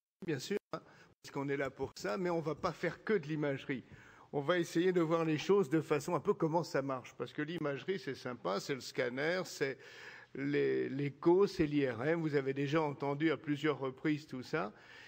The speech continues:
et je voudrais prendre les choses de façon complètement différente. D'abord, pour, pour, euh, bien comprendre les tendons du pied et leur imagerie, des pieds de la cheville,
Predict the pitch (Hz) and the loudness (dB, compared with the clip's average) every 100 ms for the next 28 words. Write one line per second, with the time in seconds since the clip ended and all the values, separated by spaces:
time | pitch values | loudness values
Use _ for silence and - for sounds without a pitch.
0 | - 147 147 170 185 208 - 214 185 170 | -4 -2 0 2 2 0 0 2 4 2
1 | - 196 180 151 143 151 175 160 226 - | 2 2 4 0 2 2 2 0 -2 2
2 | 196 - 185 170 165 - 131 123 139 - | 0 0 -2 -2 -4 -2 -4 -2 -6 -6
3 | - - - - - - - 151 180 220 | -12 -12 -20 -20 -20 -20 -4 0 2 0
4 | - 190 160 - - - - - 185 165 | 2 2 2 -4 -10 -20 -12 0 2 4
5 | 165 156 143 - - - - 160 131 214 | 4 4 2 -4 -16 -20 -16 -16 -4 0
6 | 226 - 196 180 - 190 190 156 151 139 | 0 2 0 0 -4 -4 -2 -2 -2 -2
7 | 113 - - - - - 165 175 214 208 | -4 -14 -20 -20 -20 -2 2 2 2 0
8 | 175 196 180 165 143 - 185 175 135 101 | 2 2 2 -4 -8 -6 2 4 2 -6
9 | - _ _ _ _ - _ _ _ _ | -20 _ _ _ _ -20 _ _ _ _
10 | _ _ _ - 170 170 151 151 147 131 | _ _ _ 0 2 2 0 -4 -4 -6
11 | 165 190 147 - 151 127 120 - 196 226 | -6 -6 -6 -4 -4 -4 -8 -8 -6 -6